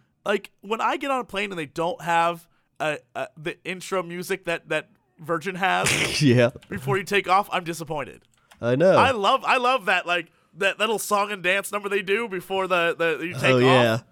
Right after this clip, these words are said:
Speaker 1: It's so great.
Speaker 2: They even used to have that little thing where he's like, "If you've never used a seatbelt before, you can do this." But it's like,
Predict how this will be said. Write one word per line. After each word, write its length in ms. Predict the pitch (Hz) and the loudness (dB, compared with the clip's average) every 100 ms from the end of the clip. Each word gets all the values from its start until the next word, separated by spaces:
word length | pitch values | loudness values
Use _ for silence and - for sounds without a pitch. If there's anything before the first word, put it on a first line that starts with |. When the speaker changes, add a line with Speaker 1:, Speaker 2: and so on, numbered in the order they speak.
| _ - | _ -4
Speaker 1:
It's 200 | 494 135 | -4 0
so 180 | 508 508 | 2 2
great. 460 | 508 554 523 - - _ _ - | 2 0 0 -6 -20 _ _ 0
Speaker 2:
They 140 | 180 | 2
even 160 | 190 175 | 4 2
used 180 | 160 147 | 0 0
to 60 | |
have 120 | 151 147 | 0 2
that 160 | 135 | 2
little 180 | 147 135 | 2 0
thing 220 | 160 147 | 0 0
where 80 | 110 | 0
he's 160 | 98 101 | -2 0
like, 260 | 90 85 | -2 -2
"If 180 | 90 85 | -8 -8
you've 260 | 85 87 85 | -4 -4 -2
never 280 | 90 87 92 | -2 0 0
used 360 | 90 92 90 | 2 0 0
a 40 | 104 | -2
seatbelt 600 | - 92 82 - 78 78 85 | -2 -2 -4 -4 -6 -4 -6
before, 600 | 82 90 85 85 85 90 _ - | -6 -4 -2 -2 -4 -6 _ -14
you 180 | 85 82 | -12 -8
can 220 | 87 87 | -8 -4
do 220 | 90 92 | -2 -2
this." 300 | 71 55 - | -4 -6 -8
But 180 | 107 107 | -6 -4
it's 120 | 113 | 0
like, 280 | 135 131 - | 2 0 -2